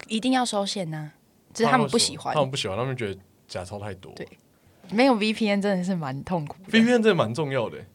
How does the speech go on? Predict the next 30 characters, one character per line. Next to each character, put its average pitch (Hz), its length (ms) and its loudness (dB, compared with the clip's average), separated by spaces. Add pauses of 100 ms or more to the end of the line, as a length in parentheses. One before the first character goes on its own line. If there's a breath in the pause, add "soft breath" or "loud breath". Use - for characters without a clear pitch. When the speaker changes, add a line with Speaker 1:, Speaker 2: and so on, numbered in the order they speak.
(160)
Speaker 1:
就 339 120 4
是 330 140 2
你 202 160 2
要 214 140 10
出 254 220 6
国 180 180 6
前 165 240 -2
就 190 140 -2
是 190 120 -4
要 175 220 0 (460)
出 196 220 -6
国， - 240 -4 (100)
对， - 180 -8
出 247 220 4
国 190 180 4
前 165 220 0
就 175 100 2
要 190 240 6 (280 soft breath)
下 240 280 10
载 185 200 10
很 175 200 2
多 208 180 6
V 202 220 2
P 185 280 0
N。 165 260 2
Speaker 2:
<laughs> - 20 -
你 165 80 4
干 240 140 12
嘛 202 80 12
自 214 180 10